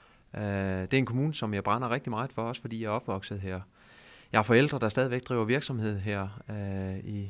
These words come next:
i kommunen, og har gjort det i over fyrre år. Så Nyborg Kommune betyder rigtig, rigtig meget for mig. Jeg kommer fra forsvaret af. Jeg er officer, jeg er major, øh, er på orlov, og har, øh, været udsendt forskellige steder i verden, øh, og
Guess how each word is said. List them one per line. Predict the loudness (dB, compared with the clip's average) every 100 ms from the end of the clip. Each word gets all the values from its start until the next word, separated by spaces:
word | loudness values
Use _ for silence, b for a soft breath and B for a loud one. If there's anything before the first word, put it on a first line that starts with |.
| -6
i | -8
kommunen, | -4 -4 -2 -2
og |
har | -4
gjort | -2 -2
det | -2
i |
over | -2 -2
fyrre | -2 -2
år. | -2 -4 -8 b b b b
Så | 0 4 4 4
Nyborg | 4 4
Kommune | 4 0 0
betyder | -2 -2 -2 -2 -2 -2
rigtig, | -2 -4
rigtig | -6 -4
meget | -4 -4
for | -4
mig. | -6 -10 _ b b b b b
Jeg | 4
kommer | 6 6
fra | 6
forsvaret | 8 8 6 2 2
af. | 0 -4 2
Jeg | 6
er |
officer, | 6 6 0 0 2
jeg | 0
er |
major, | 2 4 6 4 0 -4 -6
øh, | -4
er | -2 -2 -4
på | -2 2
orlov, | 4 4 2 -2 b b b b b
og | -6 -4
har, | -2 0 2 2 0 0
øh, | 4
været | 4
udsendt | 4 0 0 -4 -6
forskellige | -4 -2 -2 -2
steder | -2 0 0
i | 0
verden, | 0 -2 -8 -10 -10
øh, | -8 -6 -6 -6 -8 -6
og | -4 -4